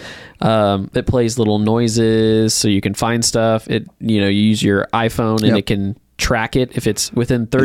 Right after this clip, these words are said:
Speaker 1: thirty-three
Speaker 2: you, like,
Speaker 1: feet.
Speaker 2: the direction to go.
Speaker 1: But if I were to leave my bag on set somewhere and I didn't, I,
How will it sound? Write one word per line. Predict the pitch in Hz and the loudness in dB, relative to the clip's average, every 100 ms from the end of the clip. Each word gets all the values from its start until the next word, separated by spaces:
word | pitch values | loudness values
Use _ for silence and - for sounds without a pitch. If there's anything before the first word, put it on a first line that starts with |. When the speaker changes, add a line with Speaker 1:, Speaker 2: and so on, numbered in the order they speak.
| 127 | 4
Speaker 1:
thirty-three | 120 123 120 | 4 4 4
Speaker 2:
you, | 123 | 4
like, | 117 | 2
Speaker 1:
feet. | 135 | 2
Speaker 2:
the | 120 | 0
direction | 120 117 127 - - 135 120 | 2 2 0 -4 -2 2 2
to | 113 | 2
go. | 156 151 151 151 151 151 160 - - - _ | 0 2 2 2 2 2 0 -4 -18 -20 _
Speaker 1:
But | 165 139 147 | -4 -2 -2
if | 143 | -2
I | 139 131 | 0 2
were | 127 | 2
to | 120 | 2
leave | 123 123 120 | 2 2 2
my | 123 110 | 0 0
bag | 107 110 107 107 104 | 0 2 2 0 0
on | 98 101 | -2 -2
set | - 165 156 | 0 0 -2
somewhere | - 139 135 127 123 120 120 - | -2 0 0 0 2 2 0 0
and | 117 104 104 104 - _ - | -2 0 -2 -6 -12 _ -2
I | 110 | -2
didn't, | 110 107 104 98 | 0 -2 -4 -4
I, | 117 104 | -4 -2